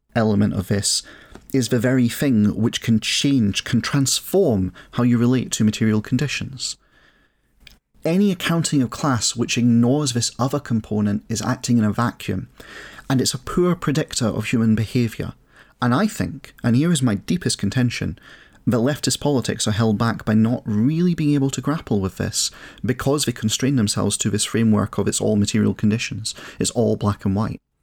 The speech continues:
And nowhere is this more prominent, I think, than in class as it exists in the United Kingdom. Because class, as it turns out, well, they actually tell us, you know, our society, U K society,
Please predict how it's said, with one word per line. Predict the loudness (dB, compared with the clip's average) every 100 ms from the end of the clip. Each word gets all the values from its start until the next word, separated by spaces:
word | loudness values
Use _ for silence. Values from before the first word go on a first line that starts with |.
| _ _ _ _ _ _ _ _
And | 2
nowhere | 4 4 4
is | 2
this | 0 0
more | 0
prominent, | 0 0 2 2
I | 2
think, | 0 -2 -2
than | 0 4 4
in | 2 4 4 2 -2 -18 _ _ -16
class | -6 -2 0 -2 -4 -4 -4 -2
as | 0
it | 0
exists | 0 -2 0
in |
the | 2
United | 2 0 -2
Kingdom. | 0 0 -2 -6 _ _ _ -20 -20 -20 _
Because | -4 0 -2 -2
class, | -8 -2 0 0 -2 -4 -4 -2
as | 0 0
it | -2
turns | 0 2 2 2
out, | 0 -2 -6 -14 -14 -20 -20 _ _ _ _ _ _ _
well, | 0 0 -2 -4 -4 -8 -12 -18 -20 -20 -20 -8
they | 0 2
actually | 2 0 -2 -2
tell | 0 0 2
us, | 0 -4 0
you | 2
know, | 2 2 0
our | 0
society, | 0 0 0 -2 -2 0
U | 0 2 0
K | 2 -2
society, | 0 -2 0 0 -2